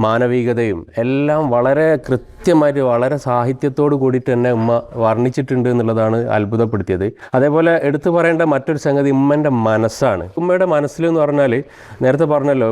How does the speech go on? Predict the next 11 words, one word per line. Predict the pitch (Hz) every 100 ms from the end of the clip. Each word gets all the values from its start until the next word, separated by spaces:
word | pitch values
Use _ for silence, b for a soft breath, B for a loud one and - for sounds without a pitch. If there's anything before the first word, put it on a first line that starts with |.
| 120
ഭയങ്കരമായിട്ടുള്ളൊരു | 127 143 156 156 151 156 143 131
വിൽ | 117 113
പവറാണ്. | 147 165 113 87 82 -
ഇത്രയും | - 151 170 180 165 135 135
ആറോ | 143 156
ഏഴോ | 143 147 147
സർജറി | 120 117 131 135
കഴിഞ്ഞു, | 120 117 120 110
അർബുദം | 104 120 135 131
കഴിഞ്ഞു, | 110 104 107 - -
തളരാതെ | 117 131 147 151